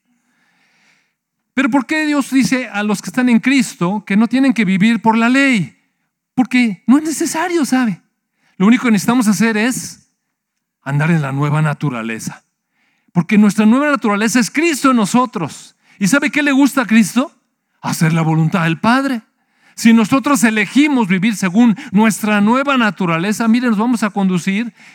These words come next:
como es la nueva naturaleza, amados hermanos. La nueva naturaleza hace las cosas que a Dios le agradan,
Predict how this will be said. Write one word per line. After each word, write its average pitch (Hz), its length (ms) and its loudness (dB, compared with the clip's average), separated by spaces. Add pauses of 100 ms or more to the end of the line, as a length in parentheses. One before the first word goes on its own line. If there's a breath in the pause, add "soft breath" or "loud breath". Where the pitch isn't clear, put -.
(400 soft breath)
como 233 240 4
es 269 80 0
la 285 120 2
nueva 277 260 2
naturaleza, 262 840 -2
amados 185 360 0
hermanos. 160 560 -6 (180)
La 208 220 2
nueva 247 380 4
naturaleza 208 640 0
hace 208 200 -4
las 180 200 -6
cosas 180 400 -6
que 170 100 -6
a 143 80 -4
Dios 156 260 -2
le 156 100 -4
agradan, 180 720 -4